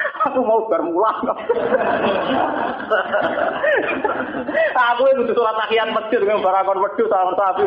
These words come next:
bar kedonya. Nah, aku wis bar mulang ya dhewe, aku mulai bar subuh, iku wis mulang aku. Wis pirang-pirang amalku wis napa? Sebetulnya tidak karena itu. Di,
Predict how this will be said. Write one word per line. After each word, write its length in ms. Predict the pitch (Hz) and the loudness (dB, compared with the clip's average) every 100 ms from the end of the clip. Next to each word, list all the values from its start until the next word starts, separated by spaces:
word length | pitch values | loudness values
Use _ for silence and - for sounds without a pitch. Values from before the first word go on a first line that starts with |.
| - | 2
bar 160 | 165 | 0
kedonya. 400 | 170 - 160 175 | 0 0 2 2
Nah, 1300 | 151 139 139 131 - - 226 - - - 127 151 196 | 2 0 0 -2 -6 -4 -2 0 0 0 2 2 2
aku 160 | 240 220 | 2 0
wis 80 | |
bar 160 | 160 160 | 2 0
mulang 320 | 160 165 185 | 2 2 2
ya 240 | 190 185 170 | 2 2 2
dhewe, 320 | 151 156 165 156 | 2 2 4 2
aku 160 | 165 | 0
mulai 240 | 156 160 156 | 0 0 2
bar 160 | 131 131 | 0 0
subuh, 400 | 151 - 147 143 143 | -4 0 2 2 2
iku 160 | 165 | 0
wis 80 | 165 | 0
mulang 400 | 160 139 147 139 | 0 0 2 0
aku. 320 | 117 113 117 117 - 262 - - - - - 269 - _ 226 233 240 - 180 - 160 151 - - - - - 123 139 | -2 -4 -8 -12 -8 -8 -10 -18 -20 -20 -20 -20 -20 _ -6 -2 -4 -4 -2 -2 -4 -10 -12 -14 -16 -12 -8 -4 -2
Wis 160 | 151 135 | -2 0
pirang-pirang 560 | 139 135 135 135 123 | 0 0 0 0 0
amalku 400 | 120 127 127 131 | 0 0 0 -2
wis 80 | 156 | -2
napa? 400 | 143 156 - - - - - - - - - - - - - - - - 208 - - _ _ _ - | 0 0 -2 -10 -12 -12 -4 -2 0 -2 -2 -2 -2 -6 -10 -12 -16 -16 -20 -18 -20 _ _ _ -20
Sebetulnya 720 | - - 160 160 175 185 - | -8 -4 -2 0 2 2 2
tidak 240 | 190 147 | 0 0
karena 280 | 135 135 135 | 0 0 0
itu. 240 | 139 139 131 | 0 0 0
Di, 140 | - | 0